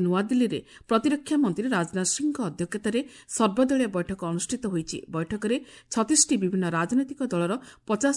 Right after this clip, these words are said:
ଜଣ ନେତା ଅଂଶଗ୍ରହଣ କରିଥିଲେ। ବୈଠକ ପରେ ସଂସଦୀୟ ବ୍ୟାପାର ମନ୍ତ୍ରୀ କିରଣ ରିଜିଜୁ କହିଛନ୍ତି, ଏହି ବୈଠକ ସକାରାତ୍ମକ ପରିବେଶ ମଧ୍ୟରେ ଅନୁଷ୍ଠିତ ହୋଇଥିଲା। ସରକାରଙ୍କ ପକ୍ଷରୁ ଶୀତକାଳୀନ ଅଧିବେଶନ ସମୟରେ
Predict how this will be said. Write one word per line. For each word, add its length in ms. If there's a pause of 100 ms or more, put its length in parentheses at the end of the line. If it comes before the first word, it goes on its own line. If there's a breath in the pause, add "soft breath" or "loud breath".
ଜଣ 180
ନେତା 280
ଅଂଶଗ୍ରହଣ 440
କରିଥିଲେ। 400 (360 loud breath)
ବୈଠକ 300 (140)
ପରେ 160
ସଂସଦୀୟ 540
ବ୍ୟାପାର 260
ମନ୍ତ୍ରୀ 280 (340 loud breath)
କିରଣ 260
ରିଜିଜୁ 400
କହିଛନ୍ତି, 460 (100)
ଏହି 160
ବୈଠକ 360 (360 loud breath)
ସକାରାତ୍ମକ 720
ପରିବେଶ 360 (120)
ମଧ୍ୟରେ 280 (300 soft breath)
ଅନୁଷ୍ଠିତ 380 (120)
ହୋଇଥିଲା। 340 (280 soft breath)
ସରକାରଙ୍କ 540
ପକ୍ଷରୁ 340 (300 loud breath)
ଶୀତକାଳୀନ 500 (140)
ଅଧିବେଶନ 480
ସମୟରେ 420